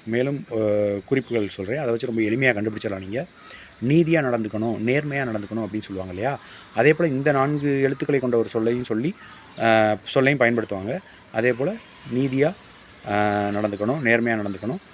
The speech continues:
அதே போல இந்த சொல் சொல்லியும் அதே போல நடந்துக்கணும்னு சொல்லுவாங்க.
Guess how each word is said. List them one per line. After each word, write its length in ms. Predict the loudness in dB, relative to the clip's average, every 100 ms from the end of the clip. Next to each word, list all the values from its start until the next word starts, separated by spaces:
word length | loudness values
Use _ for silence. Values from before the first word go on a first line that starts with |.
| -20 -20 -10
அதே 180 | -2 0
போல 160 | 0 0
இந்த 180 | 0
சொல் 340 | 0 2 0 0 -10
சொல்லியும் 420 | -6 -2 0 -2 -4 -10
அதே 240 | -4 -2
போல 280 | 0 -2 -2 -8 -12 -4
நடந்துக்கணும்னு 380 | -2 0 0
சொல்லுவாங்க. 460 | 0 0 0 0